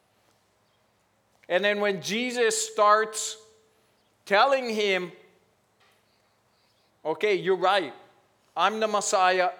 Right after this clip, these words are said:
and I'm telling you now." And it says there in the Bible that Jesus was speaking plainly to them. So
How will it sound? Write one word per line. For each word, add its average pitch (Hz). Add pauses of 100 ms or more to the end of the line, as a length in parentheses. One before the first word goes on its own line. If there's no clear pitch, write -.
and 165
I'm 170
telling 180
you 175
now." 160
And 135
it 147
says 190
there 190
in 185
the 170
Bible 170
that 151
Jesus 220
was 190
speaking 214 (100)
plainly 190 (160)
to 156
them. 143 (480)
So 175